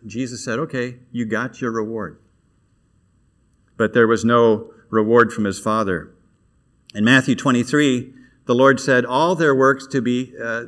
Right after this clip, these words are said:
all their works they do to be seen by men." Matthew twenty-three five. Uh,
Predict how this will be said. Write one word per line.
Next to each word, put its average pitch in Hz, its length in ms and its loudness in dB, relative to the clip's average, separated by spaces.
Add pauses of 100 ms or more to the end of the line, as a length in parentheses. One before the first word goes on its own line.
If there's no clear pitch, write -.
(100)
all 147 240 -2
their 165 160 0
works 120 280 0
they 123 140 0
do 113 380 -2 (260)
to 120 100 -4
be 113 140 -2
seen 143 880 -6
by 107 240 -4
men." 107 540 -4
Matthew 110 680 -6 (260)
twenty-three 113 520 -4
five. 98 580 -6 (1400)
Uh, 107 480 -4